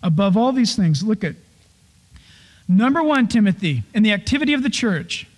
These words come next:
in the activity of the individual, first of all,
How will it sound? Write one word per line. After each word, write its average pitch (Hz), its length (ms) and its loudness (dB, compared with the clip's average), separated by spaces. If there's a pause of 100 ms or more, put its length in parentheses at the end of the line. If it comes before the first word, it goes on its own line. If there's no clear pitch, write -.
(200)
in 202 80 0
the 202 100 4
activity 285 380 -2
of 254 60 0
the 262 120 0
individual, 208 640 0 (1700)
first - 480 -4
of 202 120 0
all, 190 320 0